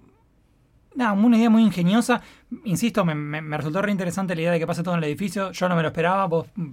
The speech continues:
Fede, dijiste que sí. Pero justamente lo que me pareció es que me pareció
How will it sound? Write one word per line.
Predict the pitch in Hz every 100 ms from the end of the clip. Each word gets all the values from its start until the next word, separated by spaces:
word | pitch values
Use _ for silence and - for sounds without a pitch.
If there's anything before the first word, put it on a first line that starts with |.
| 151
Fede, | 147 160
dijiste | 151 147 147
que | 139
sí. | 190 214 - - _ _ _ _ _ _ _ -
Pero | 190 202 -
justamente | - 254 247
lo | 233
que | 202
me | 185
pareció | 190 175 233
es | 190
que |
me | 190
pareció | 185 226